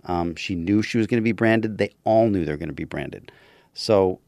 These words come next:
everyone was branded voluntarily, knowingly, with their eyes open, knowing precisely what was gonna happen.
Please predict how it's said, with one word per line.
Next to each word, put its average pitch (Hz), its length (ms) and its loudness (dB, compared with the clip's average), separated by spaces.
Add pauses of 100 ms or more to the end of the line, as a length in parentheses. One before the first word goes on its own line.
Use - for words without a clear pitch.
everyone 135 360 6
was 107 100 2
branded 92 520 2
voluntarily, 110 920 2
knowingly, 107 720 4
with 87 260 -2
their 90 140 0
eyes 107 300 2
open, 92 440 2 (300)
knowing 104 220 4
precisely 117 680 0
what 92 160 -2
was - 140 -6
gonna 82 160 -4
happen. - 440 -10